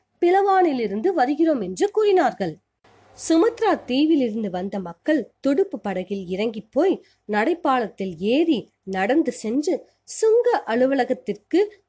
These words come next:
தங்களுடைய அனுமதி சீட்டினை நீட்டினர். அங்கே உள்ள ஜப்பானிய அதிகாரி, "நீங்கள் தமிழரா?" என்று கேட்கவும், "ஆம், நாங்கள் தமிழர்கள்தாம்" என்று கூறி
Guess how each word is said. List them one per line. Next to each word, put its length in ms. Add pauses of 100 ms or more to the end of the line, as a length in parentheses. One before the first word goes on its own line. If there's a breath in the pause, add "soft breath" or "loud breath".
(200)
தங்களுடைய 840
அனுமதி 560
சீட்டினை 480
நீட்டினர். 500 (340)
அங்கே 420
உள்ள 280
ஜப்பானிய 580
அதிகாரி, 580 (180 soft breath)
"நீங்கள் 680
தமிழரா?" 560
என்று 360
கேட்கவும், 480 (240 soft breath)
"ஆம், 360
நாங்கள் 460
தமிழர்கள்தாம்" 760
என்று 360
கூறி 440